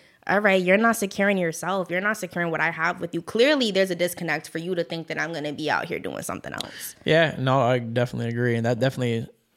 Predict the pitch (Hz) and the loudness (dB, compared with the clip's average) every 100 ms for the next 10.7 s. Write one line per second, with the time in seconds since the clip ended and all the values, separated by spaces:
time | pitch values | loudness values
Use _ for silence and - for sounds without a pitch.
0 | _ _ _ _ - - 98 180 185 - | _ _ _ _ -4 -2 0 0 -2 0
1 | - 208 220 170 165 - 156 147 143 143 | 4 4 4 4 4 6 4 6 4 4
2 | - 170 165 143 151 135 110 - 165 156 | 4 4 4 4 4 2 2 2 4 6
3 | 143 147 311 - 294 277 190 170 165 208 | 6 8 8 6 2 4 2 2 2 4
4 | 233 254 240 214 180 160 143 151 147 185 | 6 6 4 4 4 4 4 2 2 4
5 | 196 240 - 147 147 127 - _ - - | 6 6 6 4 4 2 -2 _ -20 -20
6 | _ _ _ _ _ _ _ _ 196 247 | _ _ _ _ _ _ _ _ -2 0
7 | 294 233 285 196 170 185 196 226 226 - | 2 0 0 -2 -4 -4 -4 -2 -6 -4
8 | 233 240 240 233 - 214 269 240 226 226 | -2 0 2 0 0 2 2 2 0 0
9 | 226 233 - _ _ - - 139 117 110 | -2 -8 -16 _ _ -10 0 4 4 0
10 | - - 185 175 165 175 | -10 -8 -2 0 -2 -6